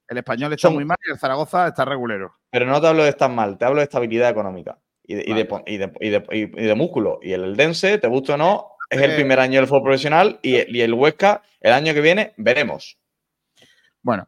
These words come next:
Speaker 1: eh, yo creo, yo digo que los dos equipos mantienen la categoría fácil en segunda división, ya, si no al tiempo.
Speaker 2: Una cena.
Speaker 1: Eh, bueno, no, no me juego nada contigo, que luego cuando pierdes tú no pago y cuando gano, o sea, cuando gano yo no pagas y cuando pierdo tengo que pagar, así que paso. No me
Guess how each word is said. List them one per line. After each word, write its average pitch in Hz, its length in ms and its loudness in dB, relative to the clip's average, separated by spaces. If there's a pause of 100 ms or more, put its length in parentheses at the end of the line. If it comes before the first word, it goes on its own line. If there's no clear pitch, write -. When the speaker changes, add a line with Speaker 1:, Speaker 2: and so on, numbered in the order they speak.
(140)
Speaker 1:
eh, 135 260 0
yo 156 100 0
creo, 175 280 0
yo 156 120 -4
digo 165 300 -6
que 143 80 -8
los 131 240 -4
dos 202 320 0
equipos 175 400 -4
mantienen 139 380 -4
la 131 80 -4
categoría 113 480 -6
fácil 202 440 -6
en 135 140 -8
segunda 120 300 -6
división, 98 500 -8
ya, 110 160 -14
si 123 140 -14
no 127 100 -6
al 135 100 -6
tiempo. 107 360 -16 (420)
Speaker 2:
Una 143 160 0
cena. 143 240 0
Speaker 1:
Eh, 139 40 -4 (760)
bueno, 104 220 -18
no, 139 160 -4
no 135 80 -6
me 151 80 -4
juego 151 180 -2
nada 147 220 -2
contigo, 147 280 -4
que 131 120 -4
luego 139 200 -4
cuando 120 240 -6
pierdes 165 360 -4
tú 156 100 -4
no 156 160 -2
pago 180 400 0
y 147 80 -4
cuando 131 320 -8
gano, 160 460 -8
o 127 160 -12
sea, 131 160 -6
cuando 123 340 -6
gano 170 240 -4
yo 151 220 -2
no 151 160 -6
pagas 196 440 -2
y 143 100 -8
cuando 120 1120 -4
pierdo 180 340 -6
tengo 147 220 -8
que 135 80 -4
pagar, 98 260 -8
así 107 160 -20
que 110 80 -14
paso. 120 300 -10
No - 0 -
me 113 60 -2